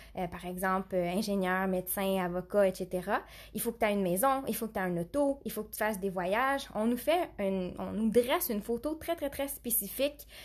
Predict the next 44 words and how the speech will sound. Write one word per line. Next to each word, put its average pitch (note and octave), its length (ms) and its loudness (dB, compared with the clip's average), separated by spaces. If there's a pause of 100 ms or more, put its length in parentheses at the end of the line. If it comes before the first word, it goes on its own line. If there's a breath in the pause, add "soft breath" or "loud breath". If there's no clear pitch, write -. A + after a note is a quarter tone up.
(180 loud breath)
euh, F3 340 2
du F3+ 100 -4
succès. B3+ 500 2
Il G#3 80 -6
faut - 120 -4
que - 100 -12
tu - 100 -6
te G3 60 -10
maries, C#4 420 -2 (260 loud breath)
toutes F#4 140 -2
ces B3 140 0
choses-là. G3 500 0 (340 loud breath)
Puis D#4+ 160 4 (200)
pour A#4+ 140 2
certaines D#4+ 360 2
personnes, C#4+ 580 2
c'est A#3 240 -2
aligné A#3 420 4
avec G3 320 2
qui B3+ 140 -4
ils G#3 80 0
sont, F3+ 240 -2
ou G3+ 100 0
du G3 120 0
moins A#3 180 2
certaines, C#4 600 0
certains A#3+ 540 0
aspects A3+ 400 2
de G3 120 2
cette F#3 240 0
vision-là G3 500 -2
sont G#3+ 220 -6
alignés. F3+ 440 -2 (340 loud breath)
Puis E4 100 0
ces E4+ 140 2
personnes-là D4+ 560 4
vont A#3+ 160 -2
pouvoir B3 220 0
s'épanouir, G#3+ 720 -2
puis G#3 160 -6
vont G3+ 300 -4
être F#3+ 240 -2
bien G#3 240 0
là-dedans. F3 320 -4